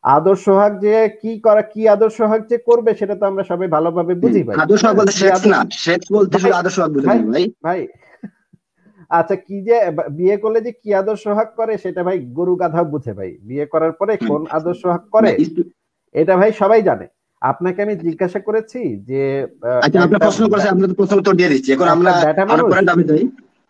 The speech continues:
Speaker 1: একটা
Speaker 2: আমরা পরের
Speaker 1: বয়স্ক
Speaker 2: দাবি
Speaker 1: বেটা
Speaker 2: যাই।
Speaker 1: মানুষ, একটা বয়স্ক বেটা মানুষ, সে তার মেয়ে হিসেবে সেই বাচ্চা মেয়েটাকে এক-, নিজের মেয়ে হিসেবে, পালিত মেয়ে হিসেবে গ্রহণ না করে বউ হিসেবে কেন গ্রহণ করতে হবে?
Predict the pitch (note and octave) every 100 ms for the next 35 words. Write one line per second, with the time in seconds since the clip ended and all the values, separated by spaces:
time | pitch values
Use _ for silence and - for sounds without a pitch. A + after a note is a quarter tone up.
0 | - C#3+ D3+ D#3+ D3+ F3 G#3 G3 F3 F#3
1 | A3+ G#3 D#3 - _ _ _ _ - D3
2 | D3 E3+ D#3 F3 - G#3+ E3+ D3 E3 F#3
3 | A#3 G#3 G#2+ - _ _ _ _ _ _
4 | - D#3 D#3+ F3 F3 B2+ C#3+ F#3+ F3+ G#3
5 | A#3+ G#3 C3+ - C3 B2+ B2+ - C#3+ C#3
6 | C3+ C#3+ F#3 G#3+ G3+ _ - C#3+ D#3 C#3
7 | B2 D#3+ G#3 G#3 G3+ G3+ D#3 - C3+ D3
8 | F3 F#3+ F3+ F3 D#3+ D#3+ F3+ F3 F#3 C3+
9 | C3+ C#3 F#3+ G3+ F3 B2 A#2+ F3+ A#3+ _
10 | _ - _ A#2+ F3 C4 B3+ A#3+ B3 A3+
11 | F#3 D#3 B2+ B2 A#2+ G2+ - F#2 F2+ F#2+